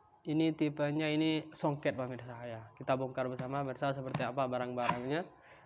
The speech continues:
Dan ini nanti, dan juga atlas, pemirsa, ya. Atlas lama, karena ada yang permintaan, minta yang atlas, minta unboxingkan, kami unboxingkan atlas.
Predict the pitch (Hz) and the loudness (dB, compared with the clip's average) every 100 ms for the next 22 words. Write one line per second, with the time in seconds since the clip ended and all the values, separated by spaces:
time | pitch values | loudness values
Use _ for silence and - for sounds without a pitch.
0 | - - 131 131 131 135 - - - - | -18 0 2 2 -2 -8 -16 -20 -20 -12
1 | 139 135 139 131 - 147 147 151 - - | -6 -4 -4 -4 2 2 2 -2 -14 -20
2 | - 143 139 143 151 147 156 151 151 147 | -6 -2 2 4 4 4 6 4 4 0
3 | 143 147 151 156 185 - - - - - | 0 0 0 -2 -6 -16 -20 -20 -20 -6
4 | 127 - 147 156 160 - 147 139 139 143 | -6 -2 6 8 6 2 -4 0 0 0
5 | 143 - - - - 147 143 147 147 131 | 0 -2 -4 -8 -6 -2 2 4 4 2
6 | 139 139 143 147 143 143 139 151 156 147 | -2 2 2 2 0 0 0 2 2 6
7 | 151 147 143 156 147 156 147 151 139 143 | 6 8 6 2 2 4 4 2 0 0
8 | 139 139 - 143 160 165 151 139 135 131 | 0 -2 -6 0 4 4 4 0 0 -2
9 | 135 - 147 139 123 135 135 120 | -4 -4 -8 -6 -8 -6 -6 -6